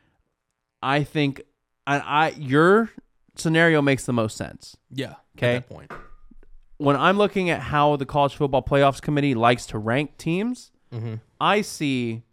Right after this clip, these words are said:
Speaker 1: Michigan one,
Speaker 2: Yep.
Speaker 1: Georgia two.
Speaker 2: In that scenario, by the way.
Speaker 1: Yeah.
Speaker 2: Yep.
Speaker 1: Michigan one,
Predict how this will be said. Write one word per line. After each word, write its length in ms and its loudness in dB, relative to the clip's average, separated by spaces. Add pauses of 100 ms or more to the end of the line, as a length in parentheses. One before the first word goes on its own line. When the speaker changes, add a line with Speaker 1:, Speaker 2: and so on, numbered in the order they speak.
(600)
Speaker 1:
Michigan 440 2
one, 360 0 (140)
Speaker 2:
Yep. 220 -8 (800)
Speaker 1:
Georgia 380 0
two. 340 -4
Speaker 2:
In 100 -4
that 160 -8
scenario, 400 -12
by 140 -18
the 60 -18
way. 140 -20 (200)
Speaker 1:
Yeah. 220 -6 (180)
Speaker 2:
Yep. 220 -12 (380)
Speaker 1:
Michigan 440 -2
one, 340 2